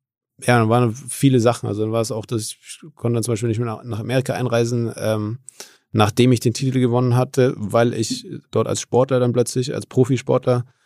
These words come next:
ähm, kategorisiert wurde und kein Visum dafür hatte. Ähm, <laughs> dann hab ich, äh, eine Zeit lang in, in Nürnberg, war ich dann mit meinen, mit meinen,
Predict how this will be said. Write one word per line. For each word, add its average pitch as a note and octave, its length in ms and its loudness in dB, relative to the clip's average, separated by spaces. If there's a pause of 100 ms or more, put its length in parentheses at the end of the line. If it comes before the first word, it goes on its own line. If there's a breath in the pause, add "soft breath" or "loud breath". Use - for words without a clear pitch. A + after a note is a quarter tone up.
(260)
ähm, A2+ 520 0 (280)
kategorisiert A#2 720 2
wurde B2 240 2
und G#2+ 100 -2
kein G#2 180 -2
Visum B2+ 260 2
dafür C3+ 260 0
hatte. C3+ 300 0 (560 soft breath)
Ähm, A2 680 0 (100)
<laughs> - 200 -14
dann C#3 160 2
hab B2 80 2
ich, A2 160 0 (140)
äh, - 300 -10
eine - 280 -10
Zeit A#2 200 2
lang A2+ 120 2
in, A2+ 200 0
in A2+ 240 0
Nürnberg, A#2+ 380 4
war A#2 100 0
ich G#2+ 60 -2
dann A#2+ 140 -4
mit A#2+ 80 -8
meinen, A2+ 280 -4
mit A#2+ 160 -6
meinen, A#2 460 -6